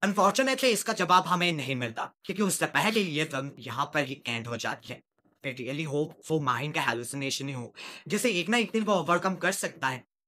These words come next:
लेकिन अगर वो सच्चाई निकली, अगर वो जिन फिर से जाग गया और माहिन का पीछा करने लगा, तो पता नहीं क्या होगा। किसी और की भलाई करने की कीमत क्या उसे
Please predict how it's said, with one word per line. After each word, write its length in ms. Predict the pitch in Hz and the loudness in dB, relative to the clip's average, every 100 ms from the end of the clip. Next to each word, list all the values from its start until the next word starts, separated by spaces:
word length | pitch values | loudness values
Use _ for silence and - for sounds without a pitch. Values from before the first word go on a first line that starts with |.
| - | -10
लेकिन 220 | 131 139 131 - - - | -6 -6 -8 -14 -12 -8
अगर 160 | 143 | -6
वो 140 | 156 156 | -4 -6
सच्चाई 500 | - 120 123 120 170 | -8 -6 0 0 0
निकली, 460 | 185 160 160 165 - | -2 -2 -4 -4 -10
अगर 160 | - 185 | -4 0
वो 160 | 185 190 | 2 2
जिन 200 | 185 190 | 2 0
फिर 140 | 190 | -2
से 180 | 180 185 | -2 -2
जाग 340 | 135 135 185 | 4 6 6
गया 280 | 180 170 - _ - | 6 2 2 _ -6
और 100 | 135 | -2
माहिन 340 | 123 113 127 | 0 -2 -2
का 100 | 127 | -4
पीछा 320 | 131 120 113 | -4 -4 -4
करने 260 | 135 131 131 | -2 -2 -2
लगा, 260 | 165 156 160 - - - - | -2 -2 -4 -8 -20 -8 -4
तो 60 | |
पता 320 | 233 - 180 | 0 2 4
नहीं 320 | 202 202 226 233 | 4 4 2 0
क्या 260 | - 151 | -2 2
होगा। 480 | 139 151 123 120 117 _ | 2 2 -2 -4 -6 _
किसी 460 | - - - - 202 | -20 -20 -14 -6 -6
और 260 | - 113 120 | -2 -2 -2
की 100 | 147 | -2
भलाई 320 | 127 110 139 | -4 0 0
करने 240 | 165 147 | 0 -4
की 120 | 147 | -6
कीमत 400 | 147 - 127 156 - | -10 -8 -4 -4 -2
क्या 100 | 185 | -4
उसे 300 | 180 202 | -2 -4